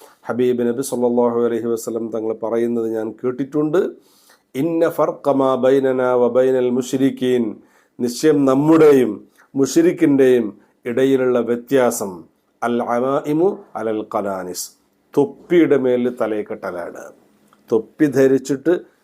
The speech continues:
അതിന്മേൽ തലയെക്കെട്ടലാണ് നമ്മൾ. മുശ്രിക്കീങ്ങൾ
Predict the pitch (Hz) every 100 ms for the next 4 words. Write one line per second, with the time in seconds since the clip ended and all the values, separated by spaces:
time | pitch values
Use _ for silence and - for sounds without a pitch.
0 | - 104 117 143 170 165 135 127 123 120
1 | - 110 110 107 107 104 _ _ 104 101
2 | 98 87 80 - _ _ _ _ _ _
3 | 113 - 156 160 151 147 143 143 139